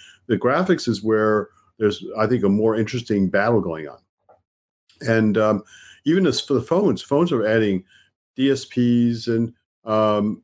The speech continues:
uh, it, you know, uh, they have image processors and they have, uh, Tensor Core processors built into, you know, or accelerators for I A, I N phones. You don't see that in P Cs yet. You know, you start seeing that, I think, a little bit with Intel's, uh, V N N I instructions,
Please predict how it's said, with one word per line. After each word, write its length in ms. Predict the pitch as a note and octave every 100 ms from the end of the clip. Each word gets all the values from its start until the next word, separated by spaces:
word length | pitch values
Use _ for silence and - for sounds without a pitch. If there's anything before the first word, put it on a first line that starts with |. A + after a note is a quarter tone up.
| -
uh, 180 | G#2+ G2
it, 180 | A2+ -
you 200 | - G#2+
know, 260 | F#2+ F2+ -
uh, 220 | - G2 F#2
they 80 | G#2
have 100 | G2+
image 320 | B2 C3+ C3
processors 800 | - A#2+ A#2+ B2+ A2 A#2+ A2 F#2+
and 80 | G2
they 140 | F#2+
have, 400 | F#2+ A2 G#2+ G#2 - _ - _
uh, 160 | F2+ F2 -
Tensor 400 | C3+ C3+ C3+ A#2+
Core 440 | - A#2 A#2 A2
processors 720 | - G#2+ G#2+ A2+ - G#2+ G2 -
built 200 | G#2 A2
into, 280 | G2+ G2+ - _ -
you 100 | A2
know, 200 | F#2+ F#2 - _
or 140 | F#2 F2
accelerators 680 | F#2 - B2+ A#2 A2+ G#2+ G2+
for 320 | - F#2+ F#2
I 200 | F#2 G2+
A, 260 | G#2 A2 A2 - -
I 140 | G#2+ A2
N 160 | A2
phones. 380 | - A#2 A#2+ - - - - _ _ _ _ -
You 80 | D3
don't 180 | G3
see 120 | - F#3+
that 140 | C#3+
in 60 | A2+
P 160 | A#2
Cs 280 | A#2 F3 E3+
yet. 160 | D#2+ -
You 120 | A#2
know, 80 | A2+
you 120 | A#2
start 260 | A#2+ D3 C#3
seeing 320 | - C3+ C3+
that, 260 | A#2+ A2 - _ _ _
I 40 | -
think, 200 | C3 G#2
a 40 |
little 260 | G2+ C3 D#3+
bit 220 | A#2+ G#2
with 140 | G#2
Intel's, 560 | G2 C3+ - A2 G2 -
uh, 140 | A2+
V 180 | F#2+ A2+
N 120 | G#2+
N 140 | G2 F#2+
I 220 | C#3 F3
instructions, 640 | A2+ - F#2 - F2+ F2+